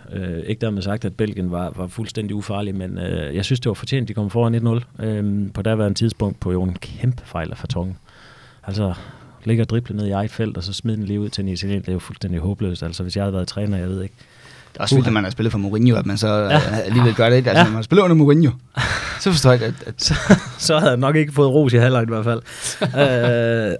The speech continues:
Speaker 1: jamen, det er fuldstændig vanvittigt. Altså, den skal jo bare losses ud af kommunen også, fordi at, øh, Immobile ligger og vrider sig. Øhm, og, og det har fjernet fokus fra, fra de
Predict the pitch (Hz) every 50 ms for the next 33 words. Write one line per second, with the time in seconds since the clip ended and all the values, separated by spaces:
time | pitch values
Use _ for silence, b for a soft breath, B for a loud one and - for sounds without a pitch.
0 | - 104 107 107 107 113 117 120 - 131 123 - 131 117 107 104 110 120 139 139
1 | 131 117 113 104 101 95 113 107 110 107 107 - 110 107 104 113 113 110 107 110
2 | 104 95 107 104 117 131 127 110 - - 117 120 131 135 123 117 120 120 - 104
3 | 107 120 120 113 - - - _ _ - 101 101 98 107 113 104 90 95 120 127
4 | 131 127 107 110 120 120 120 107 104 123 139 127 107 - - 90 b b b b
5 | b b b b b - 110 110 104 101 98 98 92 95 101 92 85 - 78 104
6 | 104 - - - 104 - - 123 120 120 110 120 104 - 113 113 120 120 - -
7 | 127 127 123 120 - - - 101 98 95 80 - - 110 104 104 104 107 104 101
8 | 101 98